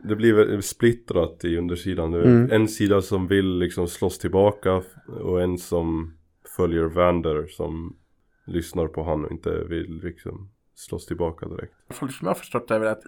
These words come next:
Speaker 3: Vander och company, de kommer väl slåss i självförsvar om de måste.
Speaker 1: Ja.
Speaker 3: Men det är inte det, det första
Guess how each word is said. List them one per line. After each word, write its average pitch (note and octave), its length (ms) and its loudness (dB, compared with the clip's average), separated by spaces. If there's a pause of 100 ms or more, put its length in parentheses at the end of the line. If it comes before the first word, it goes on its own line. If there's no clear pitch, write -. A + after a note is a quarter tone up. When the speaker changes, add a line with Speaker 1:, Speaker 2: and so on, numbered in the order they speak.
(280)
Speaker 3:
Vander C3+ 400 0
och A2+ 80 -4
company, A2 800 -4
de B2+ 280 -6
kommer F3+ 280 0
väl A#2+ 140 0
slåss - 420 -2
i A2+ 60 -4
självförsvar A#2+ 800 -2
om A#2+ 220 -2
de G#2+ 220 -4
måste. - 520 -8 (500)
Speaker 1:
Ja. G2 300 4
Speaker 3:
Men A2+ 460 6 (340)
det A#2+ 320 -8
är A#2 160 2
inte A2+ 220 -4
det, A2 360 -2
det G#2 260 -6
första G#2+ 680 0